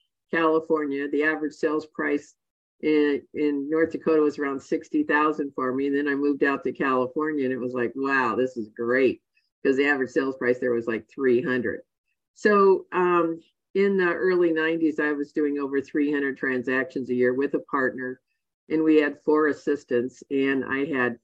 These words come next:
four, we called them telemarketers at the time.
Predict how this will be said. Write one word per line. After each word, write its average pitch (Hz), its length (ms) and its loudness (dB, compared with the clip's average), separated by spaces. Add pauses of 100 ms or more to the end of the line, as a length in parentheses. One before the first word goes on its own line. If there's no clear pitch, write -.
four, 151 480 2 (360)
we 147 100 -2
called 139 280 2
them 127 120 -4
telemarketers 120 880 -2
at 110 120 -6
the 95 80 -4
time. 95 320 -6